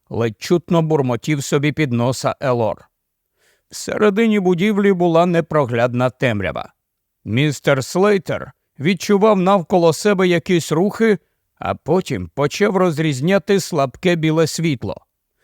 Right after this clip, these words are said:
Елор підвів його до джерела світла і повідомив доброзичливим голосом: «Ви дійсно дуже виручили мене».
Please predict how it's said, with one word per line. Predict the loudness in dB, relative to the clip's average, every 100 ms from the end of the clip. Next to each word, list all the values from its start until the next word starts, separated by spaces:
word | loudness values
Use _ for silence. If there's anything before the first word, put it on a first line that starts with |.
| _ _ _ 0
Елор | 2 6 6 4
підвів | 2 -2 0 -2 -2 0
його | 0 2 2
до | 2 0
джерела | 2 2 2 2 0
світла | 0 -2 0 2 4 4 2 -2 _ _
і | -4 -2
повідомив | 2 0 2 0 2 2 4 2 0
доброзичливим | 0 0 0 -2 -2 -4 -4 -4 0 0 0
голосом: | 0 0 0 -6 -10 -12 _ _ _ _ _ _
«Ви | 0 2 2 0 -2 _ _ _ _
дійсно | -4 -2 0 -2 -2 0 0
дуже | 2 2 2 2 0
виручили | 2 2 2 0 -4 -2 0
мене». | 0 0 -2 -6